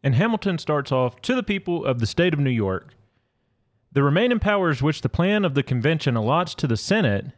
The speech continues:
in a distinct capacity are comprised in their participation with the executive in the appointment to offices and in their judicial character as a court for the trial of impeachments.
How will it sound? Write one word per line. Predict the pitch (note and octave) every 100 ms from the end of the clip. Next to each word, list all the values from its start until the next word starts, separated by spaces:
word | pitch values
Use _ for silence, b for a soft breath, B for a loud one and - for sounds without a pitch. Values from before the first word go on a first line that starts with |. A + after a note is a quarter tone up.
| _ -
in | D3
a | D3
distinct | B2 A2+ G3 A#3 -
capacity | - G#3 B3+ - - G#2 G2 E2+ -
are | D3+
comprised | C3 B2+ F3+ A#3 G#3 E3
in |
their | D3+ G3+
participation | F#3+ E3 F#3+ C#3 - G3 F#3+ C3
with | C3+
the | C3+
executive | A#2+ G2+ D#3+ G#3 B2+ A2+ G2
in | C#3
the | D#3+ D#3
appointment | B2 E3 D#3+ C#3 - -
to | -
offices | - F3 G3+ A2+ G2 F#2+ - _ _ _ _ _ _ -
and | C#3+
in | F3+ A3
their | G3+
judicial | E3+ F3 A#3+ F#3
character | D3 B2 A#2+ C3 -
as | B2
a | A2+
court | - F3+ G3+ -
for | D3
the |
trial | - D#3+ E3 D3
of |
impeachments. | B2+ - G3+ G3 G#2 E2 -